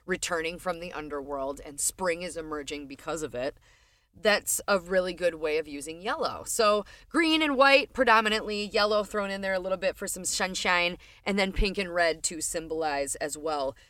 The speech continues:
the energies of this celebration. Some stones or crystals that you might want to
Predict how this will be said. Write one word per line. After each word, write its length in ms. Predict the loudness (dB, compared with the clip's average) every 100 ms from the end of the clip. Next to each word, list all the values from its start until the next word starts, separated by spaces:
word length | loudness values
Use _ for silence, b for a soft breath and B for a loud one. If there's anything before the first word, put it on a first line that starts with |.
| b
the 120 | -6
energies 460 | -6 -6 -8 -8 -6
of 260 | -4 -4 -4
this 380 | -6 -4 -6 -10 _
celebration. 800 | -6 0 0 -2 -10 -10 -12 -12 _ _ _ _ _ _ _ _ _ _ _ _ _ -20 b -10
Some 180 | -8
stones 540 | 0 6 8 6 2 2
or 120 | 2
crystals 720 | 4 2 6 4 4 -2 -10 _ _
that 100 | -4
you 100 | -2
might 220 | -2 -2 0
want 220 | -2 -2
to 440 | -4 -4 -6 -8